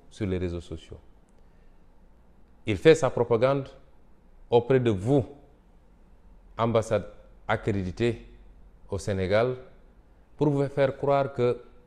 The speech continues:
Ousmane Sonko ne respecterait pas les institutions,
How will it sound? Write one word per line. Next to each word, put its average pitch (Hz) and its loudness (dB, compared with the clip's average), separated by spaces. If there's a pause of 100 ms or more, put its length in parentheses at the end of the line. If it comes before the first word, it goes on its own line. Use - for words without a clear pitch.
(240)
Ousmane 117 -4
Sonko 117 -4 (1160)
ne 104 0
respecterait 110 0
pas 104 -4
les 85 -6
institutions, - -14